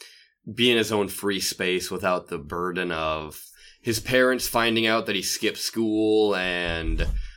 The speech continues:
bumping into this, you know, real rude guy that, uh, he'd met one time before at the bar, you know, yada, yada, yada, blah, blah, blah. Perhaps,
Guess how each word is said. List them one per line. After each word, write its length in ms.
bumping 300
into 260
this, 520
you 180
know, 420
real 380
rude 380
guy 380
that, 380
uh, 220
he'd 200
met 240
one 200
time 280
before 340
at 100
the 60
bar, 340
you 140
know, 520
yada, 300
yada, 260
yada, 260
blah, 220
blah, 200
blah. 240
Perhaps, 720